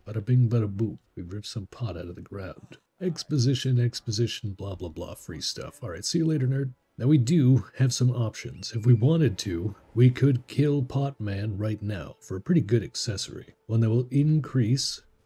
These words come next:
the damage of your Ashes of War. So,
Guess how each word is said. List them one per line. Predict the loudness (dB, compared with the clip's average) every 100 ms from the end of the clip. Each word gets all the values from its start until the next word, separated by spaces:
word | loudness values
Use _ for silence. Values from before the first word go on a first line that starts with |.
| _
the | -4
damage | -2 2 4 2 0
of | -4
your | -4 -2
Ashes | -2 -2 -4 -4
of | -6 -8
War. | -8 -8 -10 -14 _ -12
So, | -6 -4 -6 -10